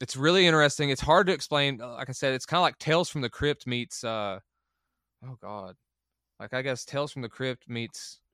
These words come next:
um, it's very, uh, it's hard to <laughs> explain. Tales from the Crypt meets, uh,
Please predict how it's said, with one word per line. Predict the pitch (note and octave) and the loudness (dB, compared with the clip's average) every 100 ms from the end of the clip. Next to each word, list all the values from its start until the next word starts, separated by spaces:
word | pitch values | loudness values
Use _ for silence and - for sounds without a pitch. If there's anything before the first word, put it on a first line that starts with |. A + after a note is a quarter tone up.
| _ _ _ _ _ _ _ | _ _ _ _ _ _ _
um, | C3+ C#3+ | -10 -8
it's | A#2+ D#3 D#3+ | -8 -8 -4
very, | - F#3 G3 G#2+ | 4 6 6 4
uh, | C#3+ F3 A2 | 2 2 0
it's | A2+ | -6
hard | - G3+ | -4 -4
to | C#3+ | -4
<laughs> | |
explain. | - - - A#3 B3 A#3 G3 - - | -8 -6 6 8 10 6 2 -6 4
Tales | G#3 | 4
from | G#3 | 6
the | G#3 | 4
Crypt | G#3+ F#3 | 4 4
meets, | F#3+ F3+ - _ D3 | 2 0 -8 _ -2
uh, | E3 E3+ | 0 0